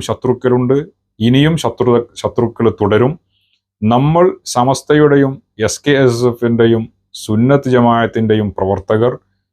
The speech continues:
നമ്മുടെ മുഖപത്രമായ സുപ്രഭാതത്തെ എല്ലാ ശത്രുക്കളിൽ നിന്നും സംരക്ഷിച്ച് ശക്തമായി മുന്നോട്ട് കൊണ്ടുപോകാനുള്ള ശ്രമങ്ങൾ ആണ് നമ്മൾ നടത്തേണ്ടത്.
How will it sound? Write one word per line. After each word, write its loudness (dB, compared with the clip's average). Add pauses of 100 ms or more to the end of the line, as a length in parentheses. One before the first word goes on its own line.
(140)
നമ്മുടെ 0 (100)
മുഖപത്രമായ -2 (280)
സുപ്രഭാതത്തെ -2 (340)
എല്ലാ 2 (200)
ശത്രുക്കളിൽ -2
നിന്നും -2 (140)
സംരക്ഷിച്ച് -2 (1300)
ശക്തമായി 0 (220)
മുന്നോട്ട് 0
കൊണ്ടുപോകാനുള്ള 0 (1800)
ശ്രമങ്ങൾ 2 (280)
ആണ് 0
നമ്മൾ 0 (100)
നടത്തേണ്ടത്. -4